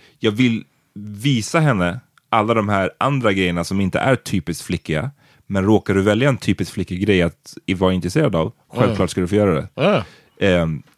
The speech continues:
Speaker 1: för det tror jag att andra, jag säger, det här var inte en respons på, egentligen på din kommentar. Jag tror bara att
Speaker 2: Mm.
Speaker 1: vissa kanske kan fastna i det där att så här,
Speaker 2: Ja.
Speaker 1: "Nej, du ska bara leka med bilar, du ska bara ha på dig killkläder, du ska bara,"
Speaker 2: Ja.
Speaker 1: för, för att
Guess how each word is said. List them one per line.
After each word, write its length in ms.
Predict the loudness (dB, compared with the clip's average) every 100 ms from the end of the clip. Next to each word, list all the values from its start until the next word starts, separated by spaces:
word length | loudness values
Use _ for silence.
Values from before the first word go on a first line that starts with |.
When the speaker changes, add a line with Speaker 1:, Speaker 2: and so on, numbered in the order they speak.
| -10 0
Speaker 1:
för 60 |
det 100 | 0
tror 140 | 4 2
jag 60 |
att 100 | 2
andra, 220 | 2 4 4
jag 100 | 4
säger, 320 | 2 2 2
det 200 | 2 2
här 60 |
var 80 | 4
inte 160 | 2 2
en 80 | 0
respons 320 | -2 -4 -4
på, 100 | -4
egentligen 280 | -4 -4 -4
på 80 | -4
din 180 | -2 -2
kommentar. 300 | -2 0 0
Jag 100 | 0
tror 100 | 0
bara 80 | 2
att 40 |
Speaker 2:
Mm. 100 | 2 2
Speaker 1:
vissa 180 | 2
kanske 240 | -2 -4 -4
kan 160 | -6 -4
fastna 400 | -4 -4 0 2
i 60 |
det 80 | 4
där 160 | 2 0
att 140 | -2
så 80 | -4
här, 120 | -4 -2
Speaker 2:
Ja. 240 | 0 0
Speaker 1:
"Nej, 80 | 2
du 80 | 2
ska 140 | 2
bara 260 | 2 6 6
leka 240 | 4 2
med 140 | -2 -2
bilar, 220 | 0 0
du 80 | 0
ska 160 | -2
bara 240 | 2 4 4
ha 60 |
på 180 | 2 0
dig 140 | 0 0
killkläder, 420 | -2 -4 -2 -2
du 80 | -2
ska 140 | -2
bara," 200 | 2 2
Speaker 2:
Ja. 180 | 2 0
Speaker 1:
för, 180 | -2 -2
för 180 | 2 2
att 300 | 2 -6